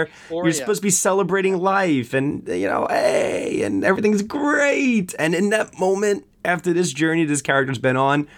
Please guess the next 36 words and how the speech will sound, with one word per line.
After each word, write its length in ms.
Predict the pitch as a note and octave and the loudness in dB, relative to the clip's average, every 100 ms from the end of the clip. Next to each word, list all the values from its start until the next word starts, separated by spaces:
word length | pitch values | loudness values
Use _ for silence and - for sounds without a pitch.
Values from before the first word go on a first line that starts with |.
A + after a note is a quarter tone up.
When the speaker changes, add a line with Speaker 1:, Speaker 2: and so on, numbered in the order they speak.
| - - - - - _ _ _ | -20 -20 -20 -20 -20 _ _ _
Speaker 2:
oh, 340 | D#3+ A3 G3+ E3 | -4 0 2 0
everything 420 | C#3+ C#3+ D3 C#3 | 0 0 0 -2
feels 280 | C#3+ C#3+ C3 | 0 0 2
so 420 | - - C#3 D3 | 0 2 2 2
great. 580 | C3 C3+ C3+ B2+ B2+ - - _ - - - - - - | 2 2 2 2 0 -4 -12 _ -20 -20 -20 -20 -18 -12
Speaker 1:
I 80 | D3+ | -2
Speaker 2:
It's 280 | C#3 C3+ | 0 2
such 220 | - F#3+ G3 | 2 2 2
Speaker 1:
really 180 | G3+ D3+ | 0 0
Speaker 2:
a 20 | |
great 440 | C3+ C3+ D#3 E3+ | 2 2 2 2
release 400 | D#3+ D3 C#3+ C#3 | 2 2 2 2
of 60 | B2 | 2
emotion. 640 | B2 A2+ G#2+ - F2 F2+ | 2 2 0 -2 -6 -6
I, 280 | - A2+ - | -2 0 0
I 20 | A#2 | 0
just, 220 | A#2+ - | -2 -2
I 160 | A#2 A#2 - | 0 0 0
absolutely 560 | A2 G#2 A#2 G#2 G2 | 0 0 -2 -2 0
loved 320 | F#2+ F#2+ F2 G2 | -2 -4 -6 -8
it. 120 | F#2+ - - - | -10 -14 -20 -16
Speaker 1:
Yeah, 240 | A#2+ G#2 G#2 | -12 -10 -8
when 180 | C3 | -4
that 240 | C3+ C3+ - _ _ | -2 -2 -6 _ _
came 260 | - D3 C3 | -4 -2 2
on 180 | B2 A#2+ | 2 2
in 80 | |
the 60 | A#2 | -2
movie, 380 | A#2 A2+ A2+ A2 - | -4 -2 -2 -4 -2
I 720 | B2 B2 A#2+ A#2+ A2+ A2+ A2+ A2 - _ | 2 4 4 4 2 0 -4 -6 -12 _
was 360 | B2+ A#2+ A2+ - | 0 2 2 0
in 200 | A#2+ A#2+ | -6 -4
total 300 | A#2 B2 A#2 | 4 6 6
fist 380 | - A#2 - - | 4 -2 -4 -8
pump 200 | G2+ - | -10 -8
territory. 800 | - F2+ G#2+ A#2 F2 - - | -6 -6 -2 -2 -4 -8 -6